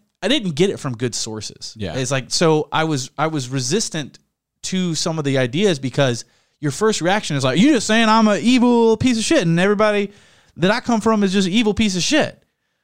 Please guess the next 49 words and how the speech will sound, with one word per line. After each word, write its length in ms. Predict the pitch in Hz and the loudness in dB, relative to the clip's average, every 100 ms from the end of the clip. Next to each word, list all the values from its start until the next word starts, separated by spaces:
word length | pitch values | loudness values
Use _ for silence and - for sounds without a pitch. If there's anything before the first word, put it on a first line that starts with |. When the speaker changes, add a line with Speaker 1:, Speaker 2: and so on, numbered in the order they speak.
| _ | _
Speaker 1:
When 160 | - 175 | -6 -4
it's 120 | 170 | -4
like, 160 | 180 - _ - | -6 -10 _ -6
no. 500 | 202 220 113 53 - - | 0 0 0 -6 -12 -6
And, 160 | 175 | -4
and, 240 | 160 180 - | -4 -4 -2
and 140 | 190 | 0
again, 320 | 185 339 220 | 2 2 4
no 120 | 208 | 4
one 120 | 233 196 | 2 0
is 160 | 160 - | -2 -4
ever 280 | 185 208 | -2 -2
saying, 440 | 185 196 185 160 147 | -2 -2 0 -2 -2
too, 260 | - 220 | 0 2
that 80 | 139 | 2
it's 120 | 123 | 0
like, 200 | 127 113 _ _ - | -2 -4 _ _ 0
"You're 180 | 202 | 4
a 20 | 185 | 4
white 180 | 180 | 4
person, 220 | 180 151 143 | 0 0 0
you 140 | 175 | 0
must 140 | 165 | 0
apologize 440 | 139 156 147 139 127 | 0 0 2 0 0
for 140 | - | -4
all 180 | 135 135 | -2 -2
horrible 320 | 123 135 123 | 0 -2 -2
things 240 | 113 123 107 | -4 -4 -4
that 60 | |
white 180 | 101 117 | -4 -4
people 220 | 123 101 | -6 -8
in 20 | |
the 60 | 104 | -6
past 320 | 139 160 - | -2 -2 -4
did." 100 | 71 | -10
It's 140 | - 123 | -10 -10
like, 80 | |
Speaker 2:
Yeah. 100 | 67 - _ _ _ | -10 -12 _ _ _
Speaker 1:
you 180 | 139 196 | 0 0
have 240 | 185 190 | 0 -2
to 320 | - 160 131 110 | -4 -6 -6 -8
acknowledge 840 | - 123 127 185 202 135 107 107 - _ _ _ _ _ _ _ | -10 -4 -2 0 0 0 -2 -8 -18 _ _ _ _ _ _ _
that 180 | 135 120 - _ _ _ _ _ | -4 -4 -10 _ _ _ _ _
whether 400 | 120 156 185 175 | -6 -4 -2 -6
you 200 | 160 139 | -8 -6
like 280 | 131 156 | -4 -2
it 80 | 139 | 0
or 100 | 117 | 0
not, 460 | 120 196 170 117 | 0 0 0 -4